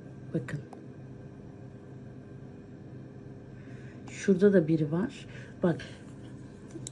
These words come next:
Şöyle anlatacağım size. Şimdi burada iki tane kadın var. İkisi de aynı kadın aslında biliyor musun? Bak şimdi. Bekle. Bu ne demek biliyor musun? Birinin ikiyüzlülüğünü göreceksiniz.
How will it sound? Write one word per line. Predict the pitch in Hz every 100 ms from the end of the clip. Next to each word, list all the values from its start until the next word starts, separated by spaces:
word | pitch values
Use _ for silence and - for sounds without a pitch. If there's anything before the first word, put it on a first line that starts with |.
| - -
Şöyle | - - - 233 180
anlatacağım | 156 147 147 - - 151
size. | 131 160 151 190
Şimdi | 202 220 208
burada | 220
iki | 220 208
tane | - 196 190
kadın | 190 170 160 151
var. | 151
İkisi | 190 - - 190
de |
aynı | 170 151 147
kadın | 139 139
aslında | 151 135 - 156 147
biliyor | 165 180
musun? | 151 - - - - - -
Bak | 151
şimdi. | - - - - - - - - -
Bekle. | - - - - - - - - - - - - - - - - - - - - - -
Bu | 240
ne | 254
demek | 202 160 156
biliyor | 208 196
musun? | - 160 160
Birinin | 214 254 233
ikiyüzlülüğünü | 240 - - 220 180 151 156 151 156
göreceksiniz. | 147 143 135 147 - - 156